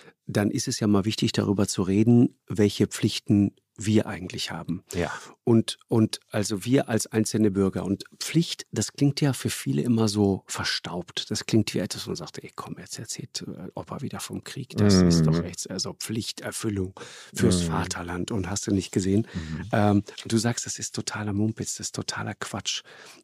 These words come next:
Speaker 1: Warum?
Speaker 2: Ja, also ich glaube, dass, äh, in, ein Pflichtbewusstsein, äh, von Bürgern, äh, absolut,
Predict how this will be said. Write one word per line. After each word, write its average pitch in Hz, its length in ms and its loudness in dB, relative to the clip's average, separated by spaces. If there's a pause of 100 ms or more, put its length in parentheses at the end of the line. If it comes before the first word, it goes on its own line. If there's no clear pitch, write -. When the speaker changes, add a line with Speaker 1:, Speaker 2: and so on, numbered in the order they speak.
(220)
Speaker 1:
Warum? 98 400 -2 (600)
Speaker 2:
Ja, 104 200 2
also 104 180 -2
ich 104 140 0
glaube, 139 220 6
dass, - 360 -2
äh, 87 400 2 (120)
in, 104 180 2 (460)
ein 113 220 2
Pflichtbewusstsein, - 1300 0 (580)
äh, 82 200 0
von 90 260 6
Bürgern, 107 540 4 (140)
äh, 90 260 0 (100)
absolut, 104 800 2